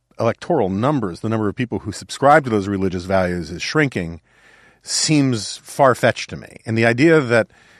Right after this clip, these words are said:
the post-integralist Catholic First Things stuff, that that is going to win converts to the Catholic worldview when the Catholic Church cannot win converts to the <laughs> Catholic worldview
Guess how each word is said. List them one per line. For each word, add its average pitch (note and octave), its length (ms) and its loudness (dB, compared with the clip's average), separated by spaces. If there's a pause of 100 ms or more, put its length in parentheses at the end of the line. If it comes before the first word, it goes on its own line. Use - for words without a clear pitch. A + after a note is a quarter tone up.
(160)
the G2+ 280 -4 (100)
post-integralist A2+ 1120 0
Catholic A#2+ 440 0
First - 300 -2
Things G#2+ 500 -2 (300)
stuff, - 580 0 (560)
that G#2+ 320 -4
that C3 200 2
is C3 120 0
going A#2+ 220 0
to - 100 -10
win B2 640 0
converts C3 1000 -4
to - 120 -10
the G#2 140 -4
Catholic A#2+ 500 0
worldview F2 800 -4 (240)
when G#2 140 -6
the F#2 60 -6
Catholic A#2 420 -2
Church - 380 -4
cannot G#2+ 300 -2
win G2 220 -4
converts G2+ 540 -6
to - 100 -12 (100)
the D#3+ 120 -2
<laughs> - 0 -
Catholic D3 540 0
worldview A#2 600 -2